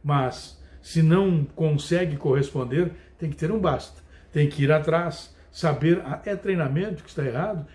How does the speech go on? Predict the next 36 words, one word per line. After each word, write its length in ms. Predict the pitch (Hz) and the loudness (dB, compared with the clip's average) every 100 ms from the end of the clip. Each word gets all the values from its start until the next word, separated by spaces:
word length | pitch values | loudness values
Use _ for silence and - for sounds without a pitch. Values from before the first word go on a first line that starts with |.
| - | 2
é 120 | 165 | 4
emocional, 680 | 170 156 147 143 131 170 - | 6 4 0 -2 -2 -4 -4
alguma 480 | 151 165 180 233 202 | -4 -4 -4 -8 -8
coisa 340 | - 196 190 | -4 -4 -2
não 120 | 202 | -6
está 240 | 196 - 190 | -10 -8 -8
legal." 440 | 208 180 165 156 - - | -4 0 0 -2 -12 -8
Mas 220 | 143 147 | 0 2
não 180 | 139 147 | 4 2
é 80 | 147 | 2
só 240 | 147 165 | 0 -2
com 140 | 147 185 | -2 -6
o 60 | |
Cássio, 440 | 175 143 127 - - - - - | -6 -10 -10 -14 -20 -20 -20 -10
é 100 | 120 | -10
com 260 | - 143 | -2 0
todos 760 | 139 - 156 170 120 - - - - - | -2 -2 2 2 2 -12 -20 -20 -20 -20
que 100 | - | -4
integram 720 | 139 127 - 127 135 139 147 | -4 -2 -2 0 0 0 2
o 40 | 135 | 0
grupo 360 | 117 127 120 | -2 -8 -8
de 120 | 117 123 | -4 -4
atletas 720 | - 113 123 120 123 - - - - - - | -4 -6 -8 -6 -10 -12 -20 -20 -20 -20 -20
do 260 | 117 131 | 0 2
Corinthians. 760 | 120 127 110 101 90 - - - - - | 2 0 -2 -4 -14 -20 -20 -20 -20 -8
Ou 160 | 147 175 | 0 2
então, 420 | 160 156 156 156 - - - | 2 2 0 -2 -8 -18 -8
o 100 | 147 | -4
Corinthians 640 | 170 147 147 147 147 127 | 0 4 4 4 2 0
não 220 | 139 143 | 2 2
é 60 | 143 | 4
nada 520 | 143 160 180 165 147 | 4 4 2 2 0
daquilo 520 | 123 113 139 143 135 - - - | 0 -6 -6 -6 -6 -12 -20 -20
que 80 | - | -12
se 160 | - 139 | -2 0
vendeu 640 | 143 131 117 131 135 135 | 0 -2 0 2 2 -4